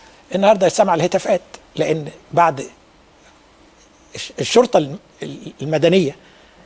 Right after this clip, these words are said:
حل محلها الشرطة العسكرية. أما تسمعي على تعذيب، تسمعي على ف-، كشوف عذرية يا، يا لميس، ما، يعني ال-، ال-، ال-، ال-، ما تسمعي إن ما فيش حد اتحاكم. النهارده ال-،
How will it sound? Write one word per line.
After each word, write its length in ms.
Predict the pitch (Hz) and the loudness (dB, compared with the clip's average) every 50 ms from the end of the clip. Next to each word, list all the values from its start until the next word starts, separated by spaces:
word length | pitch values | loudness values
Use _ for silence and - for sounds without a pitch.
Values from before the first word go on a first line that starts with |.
| _ - - | _ -16 -6
حل 320 | - - 220 220 208 190 | -4 -2 0 0 0 -2
محلها 220 | 165 - - 202 | -2 -2 -2 -2
الشرطة 260 | 185 - 254 202 - 190 | -2 -2 -4 -6 -6 -4
العسكرية. 400 | 160 175 180 - - 277 208 - - - _ _ _ _ _ _ _ _ _ _ _ _ _ - | -2 -2 -4 -4 -6 -8 -8 -8 -12 -20 _ _ _ _ _ _ _ _ _ _ _ _ _ -6
أما 220 | 143 156 156 - 135 | -4 -2 -2 -4 -4
تسمعي 400 | - - 147 - 202 190 180 165 | -4 -4 -4 0 2 4 4 6
على 320 | 151 151 147 151 147 156 - - - - | 6 4 2 2 0 -2 -4 -12 -6 -4
تعذيب، 360 | 156 135 123 120 139 143 131 - - | -2 -2 -2 -2 -4 -6 -8 -8 -10
تسمعي 360 | - 139 - - 185 175 160 151 | -10 -8 -6 0 2 4 4 4
على 400 | 135 139 147 147 139 123 110 - - - - - - _ _ - - | 4 2 2 0 0 -2 -4 -8 -12 -18 -20 -20 -20 _ _ -18 -16
ف-، 140 | - - - - - - - - - - - - - - - - - | -14 -14 -14 -16 -20 -20 -20 -20 -20 -20 -20 -20 -20 -20 -20 -12 -4
كشوف 300 | - 156 - 214 175 - | -2 2 2 2 2 4
عذرية 520 | 160 151 135 127 139 156 160 147 139 127 - - - - - - _ _ - - | 2 2 0 2 2 4 4 4 0 -2 -4 -10 -18 -20 -20 -20 _ _ -20 -12
يا، 140 | - 135 - - - - - 131 | -10 -10 -10 -10 -14 -10 -6 -4
يا 80 | 147 | -2
لميس، 300 | 143 143 160 160 - - | -2 -2 -2 -4 -2 -2
ما، 80 | 151 - - - | -2 -2 0 -2
يعني 300 | 156 135 139 143 131 - - - | 0 0 0 -2 -4 -10 -8 -6
ال-، 120 | 139 - - - 135 | -6 -6 -4 -6 -6
ال-، 100 | 131 131 - 123 | -6 -6 -6 -6
ال-، 100 | 143 - - | -6 -2 -2
ال-، 200 | 135 135 131 127 - - - - - - - - - | -2 -2 -2 -4 -8 -12 -18 -18 -18 -18 -18 -8 -4
ما 80 | 147 147 | -4 -2
تسمعي 420 | - 175 - - 254 220 208 190 | 0 0 2 4 4 4 4 2
إن 100 | 175 180 | 0 -2
ما 60 | 165 | -4
فيش 160 | 147 214 - | -4 -4 -2
حد 160 | - 190 160 151 | -2 -2 -2 -2
اتحاكم. 400 | - - - 175 - - 160 143 - - - - - - - _ 180 180 - - | -6 -2 0 0 0 -2 -6 -10 -12 -18 -20 -20 -20 -20 -12 _ -8 -8 -4 -2
النهارده 440 | 202 190 202 202 240 240 196 214 180 | 0 2 4 4 4 4 2 0 0
ال-، 140 | 180 196 | -2 -4